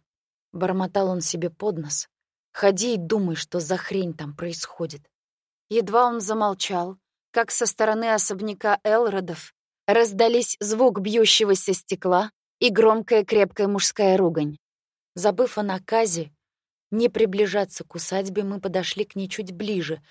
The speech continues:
чтобы лучше видеть дом и двор. Высоко в воздух взлетел сноп синих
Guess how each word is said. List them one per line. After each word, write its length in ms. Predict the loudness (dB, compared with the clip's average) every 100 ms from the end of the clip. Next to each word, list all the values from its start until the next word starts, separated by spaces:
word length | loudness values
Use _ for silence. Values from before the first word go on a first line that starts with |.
| -20
чтобы 300 | -12 -6 0
лучше 360 | 0 -2 -6 -6
видеть 380 | -6 -8 -8
дом 260 | -4 -4 -4 -12
и 80 |
двор. 460 | -12 -8 -8 -10 -16 _ _ _ _ _ _
Высоко 500 | -8 -4 -4 -2 -2
в 80 | -2 -2
воздух 480 | -2 -2 -4 -12 -10
взлетел 540 | -8 -4 -4 -2 -6
сноп 420 | -6 -8 -6 -6 -8
синих 460 | -8 -6 -6 -10